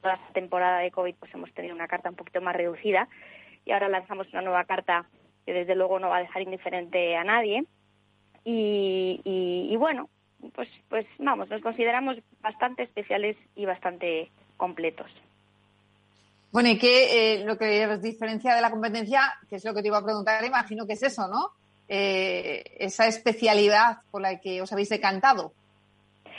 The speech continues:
Speaker 1: Yo creo que nos diferencian de la competencia varias cosas. Para empezar,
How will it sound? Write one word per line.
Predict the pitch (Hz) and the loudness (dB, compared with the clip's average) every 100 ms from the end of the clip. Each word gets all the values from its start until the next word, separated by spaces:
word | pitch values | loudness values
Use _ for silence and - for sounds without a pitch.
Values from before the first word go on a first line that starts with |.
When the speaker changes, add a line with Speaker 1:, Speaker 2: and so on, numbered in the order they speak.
| - - - - | -18 -18 -20 -8
Speaker 1:
Yo | 220 311 | -2 0
creo | 392 403 | 0 0
que | 403 | 0
nos | 359 | -2
diferencian | 285 269 269 269 320 302 | -4 -2 -2 -2 -2 0
de | 302 | 0
la | 269 | 0
competencia | 254 247 262 269 269 | -2 -4 -4 -2 -2
varias | 220 233 220 - | -2 0 -2 -4
cosas. | - 175 - 180 165 _ - | -10 -10 -6 -8 -8 _ -4
Para | 196 | -4
empezar, | 196 208 - 247 | -2 -4 0 2